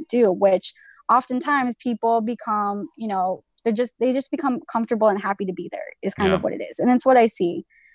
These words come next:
Speaker 1: Um, I, I go to a lot of meetings with other city and county elected officials, and some folks really just take up a seat,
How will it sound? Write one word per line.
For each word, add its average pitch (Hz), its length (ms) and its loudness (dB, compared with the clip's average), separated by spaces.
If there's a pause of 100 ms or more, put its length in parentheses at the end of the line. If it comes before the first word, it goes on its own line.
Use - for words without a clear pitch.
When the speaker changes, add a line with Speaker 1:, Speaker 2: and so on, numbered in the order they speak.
(160)
Speaker 1:
Um, 208 420 2 (100)
I, 226 280 -2
I 226 60 -4
go 233 180 -2
to 247 160 -6
a - 20 -4
lot 214 160 2
of 214 140 -4
meetings 208 500 -10
with 202 160 -4 (220)
other 202 160 -2
city 214 260 -4
and 214 100 -6
county 208 360 -2
elected 202 340 0
officials, - 640 -6 (400)
and 220 260 2
some 247 260 2
folks 220 380 2
really 214 300 -2
just 208 440 -4 (520)
take 214 220 -4
up 233 140 0
a 302 100 4
seat, 208 400 -2